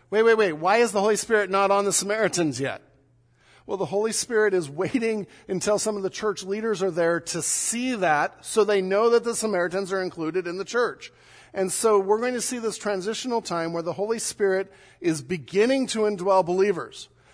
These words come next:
Now, we're after that now. We know that every believer is baptized by the Holy Spirit. And that, I know there's a lot of different definitions for that. As we understand Scripture, the baptism of the Holy Spirit happens when you're saved,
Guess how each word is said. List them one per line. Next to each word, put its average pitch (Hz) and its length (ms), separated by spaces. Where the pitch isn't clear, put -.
Now, 180 100
we're 226 300
after 240 400
that 185 240
now. 175 340
We 208 200
know 262 240
that 208 180
every 233 320
believer 208 560
is 160 140
baptized 196 500
by 185 100
the 180 80
Holy 175 180
Spirit. 139 360
And 175 160
that, 175 220
I 170 80
know 185 180
there's 208 140
a 190 80
lot 185 300
of 196 100
different 185 380
definitions 180 640
for 220 160
that. 214 360
As 147 220
we 185 260
understand 233 520
Scripture, 170 420
the 156 100
baptism 202 580
of 202 120
the 175 60
Holy 196 180
Spirit 151 480
happens 214 500
when 220 140
you're 220 140
saved, 147 540